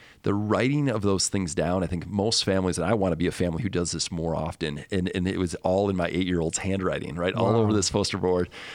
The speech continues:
Speaker 1: I think doing that more often is a new rhythm we want to do to give thanks, because it's just so easy for all to wash together, all of our memories to wash together. And, and again, it doesn't happen, the adventure nudge that you just gave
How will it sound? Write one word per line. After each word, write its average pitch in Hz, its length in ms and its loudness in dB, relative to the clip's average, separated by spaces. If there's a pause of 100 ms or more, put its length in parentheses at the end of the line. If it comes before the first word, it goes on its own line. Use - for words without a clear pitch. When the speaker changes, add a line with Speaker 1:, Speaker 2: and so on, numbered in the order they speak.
(100)
Speaker 1:
I 101 100 0
think - 280 0 (300)
doing 117 280 2
that 98 180 0
more 95 180 2
often 90 300 0
is 85 120 -2
a 85 40 0
new 90 300 0
rhythm 85 260 2
we 78 80 -4
want 78 240 -4
to - 80 -10
do 82 160 0
to 76 80 -4
give 76 220 -6
thanks, 71 560 -4
because - 220 -8
it's 90 100 -6
just 123 180 0
so 110 180 4
easy 113 140 4
for 87 220 2
all 90 160 2
to 92 40 2
wash 82 420 -2
together, 90 500 0
all 95 100 0
of 95 80 -2
our 90 100 0
memories 87 640 0 (440)
to 110 80 -2
wash 101 280 2
together. 104 360 4
And, 104 180 2 (240)
and 104 100 0
again, 107 400 2
it 95 280 -4
doesn't 110 300 2
happen, 85 440 -2 (120)
the 95 180 2
adventure 90 680 0 (260)
nudge 92 400 0
that - 80 -10
you 92 80 0
just 87 180 -2
gave 92 340 0